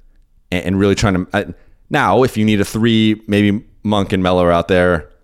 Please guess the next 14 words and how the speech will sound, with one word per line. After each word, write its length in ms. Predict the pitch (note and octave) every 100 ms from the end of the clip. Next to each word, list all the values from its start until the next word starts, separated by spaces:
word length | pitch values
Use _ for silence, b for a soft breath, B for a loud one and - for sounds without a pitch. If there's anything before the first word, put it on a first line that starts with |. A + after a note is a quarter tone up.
| _ _ _
They 100 | F#2+
are 80 | F#2
two 160 | -
of 40 | F#2+
the 60 |
better 160 | F#2 F2
shooters 300 | - F#2 E2+
on 80 | E2
the 80 | D#2+
team. 500 | C3 A#2+ A#2 G#2+ - - _ _ _ - -
In 200 | - F2+
Melo's 260 | F2+ E2+ -
case, 200 | E2 E2
he's 160 | E2